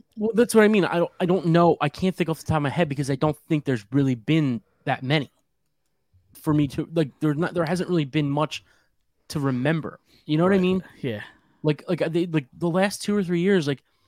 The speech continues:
Speaker 1: they've been more competitive, obviously, in the last two, three years than they have in,
Speaker 2: Sure.
Speaker 1: you know, the first f-, three or four years of his career. But, um,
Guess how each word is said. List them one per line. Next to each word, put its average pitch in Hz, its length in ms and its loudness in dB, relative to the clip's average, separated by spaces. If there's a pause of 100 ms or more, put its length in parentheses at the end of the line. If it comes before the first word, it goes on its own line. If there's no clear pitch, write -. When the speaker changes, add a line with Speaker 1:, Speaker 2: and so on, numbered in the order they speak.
(220)
Speaker 1:
they've 156 160 2
been 170 140 2
more 165 180 2
competitive, 160 460 -2
obviously, 135 400 -2
in 135 40 -2
the 131 40 -2
last 135 180 -4
two, 131 100 -4
three 131 180 -2
years 139 200 0
than 127 160 -4
they 120 280 -4 (880)
have 135 420 -4
in, 127 340 -2 (120)
Speaker 2:
Sure. 190 260 -2 (340)
Speaker 1:
you 160 120 2
know, 131 100 2
the 107 60 -8
first - 340 -6 (800)
f-, - 540 -20
three 143 260 -2
or 135 100 -2
four 135 180 -2
years 123 220 -2
of 117 80 -8
his 120 160 -8
career. 139 340 0
But, 113 160 -4 (560)
um, 120 480 -6